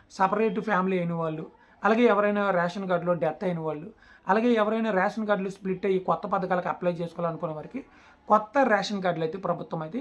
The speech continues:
ఇవ్వబోతుంది అనమాట ఈ జనవరి నెలలో. అలాగే ఈ జనవరి నెలలో మనకి ఇందిరమ్మ ఇల్లు, దీనికి రేషన్ కార్డు అవసరం లేదు, ఒక్క ఆధార్ కార్డు ఉంటే చాలు. మీరు తెలంగాణ వాస్తవ్యులు, మీ పేరు మీద ఎటువంటి ఆస్తి లేదు అని మీరు ధృవీకరించుకున్నట్లయితే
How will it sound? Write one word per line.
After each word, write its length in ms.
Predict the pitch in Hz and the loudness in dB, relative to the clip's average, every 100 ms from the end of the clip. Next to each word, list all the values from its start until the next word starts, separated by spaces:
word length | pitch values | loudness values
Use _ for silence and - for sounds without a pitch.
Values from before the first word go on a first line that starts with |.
| - | 0
ఇవ్వబోతుంది 420 | 196 175 165 165 160 | 2 4 2 0 -6
అనమాట 220 | 156 147 254 - | -6 -6 -10 -4
ఈ 20 | 202 180 | 0 2
జనవరి 320 | 165 165 156 | 2 0 -2
నెలలో. 220 | 151 147 151 - _ _ _ _ 214 | -4 -6 -8 -18 _ _ _ _ 4
అలాగే 200 | 277 262 233 | 6 4 0
ఈ 20 | 214 | 0
జనవరి 300 | 190 190 220 214 | 0 0 -2 -2
నెలలో 240 | 208 226 - - - _ 180 | -2 -2 -4 -10 -20 _ 0
మనకి 240 | 196 190 185 185 208 | 0 0 -2 -2 2
ఇందిరమ్మ 380 | 240 262 254 247 185 | 4 4 4 4 2
ఇల్లు, 160 | 190 175 - 170 | 0 -2 -6 -4
దీనికి 220 | 208 240 196 | 0 2 2
రేషన్ 300 | 160 165 196 | 0 -2 -2
కార్డు 180 | 202 196 196 | 0 2 0
అవసరం 260 | 190 190 180 | 0 -4 -4
లేదు, 160 | 170 214 - - - 202 | -4 -8 -12 -20 -4 -2
ఒక్క 140 | 196 196 180 | 0 2 4
ఆధార్ 200 | 190 214 | 4 2
కార్డు 180 | 202 175 | 0 -2
ఉంటే 140 | 180 180 180 | -4 -4 -4
చాలు. 200 | 170 254 - _ _ - 175 | -4 -6 -10 _ _ -2 2
మీరు 220 | 233 277 - | 4 2 4
తెలంగాణ 420 | 208 214 214 208 208 180 | 4 4 4 2 2 2
వాస్తవ్యులు, 560 | 175 - 175 165 175 151 - | 0 -6 -8 -4 -6 -8 -4
మీ 100 | 185 220 202 | 0 0 0
పేరు 200 | 202 208 | 2 2
మీద 120 | 214 185 | 2 0
ఎటువంటి 280 | 185 190 175 | 0 -2 -2
ఆస్తి 260 | 175 175 185 165 | -2 -4 -6 -2
లేదు 260 | 160 160 160 - - - - | -2 -4 -6 -10 -20 -14 -2
అని 140 | 214 226 | 2 2
మీరు 140 | 233 175 | 2 0
ధృవీకరించుకున్నట్లయితే 1040 | 196 254 269 254 233 226 190 175 160 160 | 2 2 4 2 2 0 -2 -2 -4 -4